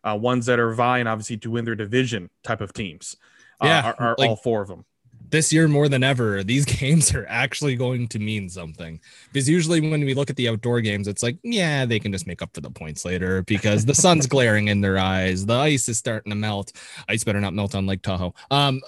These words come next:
Speaker 2: but <laughs>
Speaker 1: <laughs>
Speaker 2: it's all interdivision stuff now, right? So these two points matter a heck of a lot more than anything. And, I mean, for Colorado and Vegas, it'll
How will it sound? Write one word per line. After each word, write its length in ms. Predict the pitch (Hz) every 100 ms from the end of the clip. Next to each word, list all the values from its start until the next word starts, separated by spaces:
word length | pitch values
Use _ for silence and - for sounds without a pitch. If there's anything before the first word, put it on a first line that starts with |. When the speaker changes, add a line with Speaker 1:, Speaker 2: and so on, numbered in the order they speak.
| -
Speaker 2:
but 340 | 160 175 165
<laughs> 40 | -
Speaker 1:
<laughs> 20 |
Speaker 2:
it's 1040 | 202 - - - - - 285 139 151 135 160
all 220 | 165 165
interdivision 580 | 165 160 143 185 190 175
stuff 320 | - 123 113
now, 200 | 110 104
right? 320 | 107 135 165
So 260 | - 127 117
these 260 | 139 147
two 200 | - 156
points 420 | 147 151 131 104 -
matter 360 | 104 117 113
a 60 | 104
heck 200 | - 120
of 80 | 127
a 40 |
lot 180 | 117 117
more 220 | 110 117 104
than 140 | 95
anything. 460 | 107 123 107 92 98
And, 220 | 104 98 - - -
I 40 |
mean, 120 | 151 143
for 140 | 135
Colorado 540 | 147 147 143 131 123 110
and 100 | 104
Vegas, 360 | 107 98 -
it'll 300 | 98 98 95